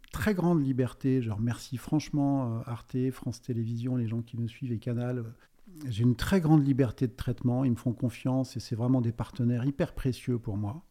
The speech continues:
Donc, euh, moi, j'ai atteint ça. Ça fait vingt ans que je suis quelqu'un,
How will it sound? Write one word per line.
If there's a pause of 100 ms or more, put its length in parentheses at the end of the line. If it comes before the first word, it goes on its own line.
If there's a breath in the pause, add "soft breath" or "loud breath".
(140)
Donc,
euh,
moi,
j'ai
atteint
ça.
Ça
fait
vingt
ans
que
je
suis
quelqu'un,